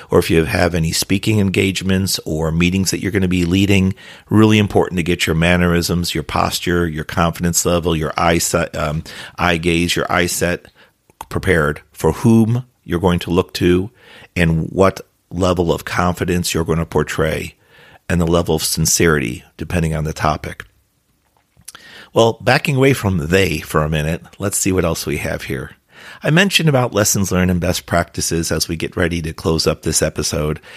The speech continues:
and I'll tell you something from, uh, something from my days of professional work experience that I've learned. For instance, I didn't know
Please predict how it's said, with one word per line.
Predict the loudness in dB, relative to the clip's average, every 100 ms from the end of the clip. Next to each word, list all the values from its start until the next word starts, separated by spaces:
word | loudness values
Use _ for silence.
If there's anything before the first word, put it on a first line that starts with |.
| -16 0
and | 2
I'll | 2
tell | 2 2
you | 4
something | 2 0 0 0 0
from, | 2 2 2 0 -4 -18 -14
uh, | -6 -4 -4 -8 -6
something | 0 0 2 -2
from | 0 0
my | 2 2
days | 2 2 2 0
of | 0 -2 -6 -8
professional | -6 -2 -2 0 0
work | 0 -2
experience | -6 -6 -2 0 0 -2
that | -2
I've | -2 0
learned. | -4 -4 -6 -12 _ -20 -20 -20
For | -2 2
instance, | 2 0 0 0 0 -2
I | -2 0
didn't | 0 2 2
know | 2 0 -4